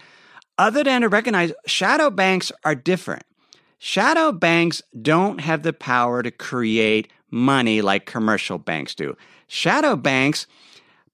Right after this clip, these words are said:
borrow money short-term and then invest it long-term, either in their operations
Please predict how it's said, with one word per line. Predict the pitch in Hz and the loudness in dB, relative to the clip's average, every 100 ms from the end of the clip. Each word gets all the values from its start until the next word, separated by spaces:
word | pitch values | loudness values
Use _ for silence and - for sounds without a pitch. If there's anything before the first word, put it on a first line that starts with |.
| - | -2
borrow | 165 254 285 277 | 0 4 4 4
money | 208 196 185 | 4 4 4
short-term | 170 - 202 233 226 - 147 135 - | 0 0 2 2 0 -2 0 -2 -2
and | 143 127 | -2 2
then | 196 240 | 2 2
invest | 226 185 143 185 208 - | 2 0 0 0 0 -2
it | 202 - _ | -4 -4 _
long-term, | 135 170 190 185 156 139 117 101 - | -2 2 2 0 -2 -2 -2 -2 2
either | 165 156 | 2 2
in | 139 | 0
their | 135 | 0
operations | 135 127 127 139 208 - 269 | 0 0 0 2 2 0 -2